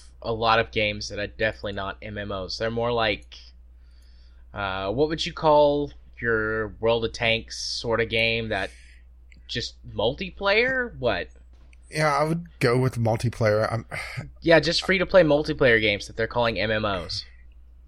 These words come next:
Speaker 2: Well, this is also based off of what people are tagging it.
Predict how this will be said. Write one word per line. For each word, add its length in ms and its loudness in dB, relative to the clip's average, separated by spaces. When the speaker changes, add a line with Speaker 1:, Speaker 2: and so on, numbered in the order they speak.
Speaker 2:
Well, 240 8
this 220 4
is 100 4
also 600 0
based 360 -2
off 360 -4
of 420 -8
what 300 -12
people 260 -6
are 80 -8
tagging 440 0
it. 220 -18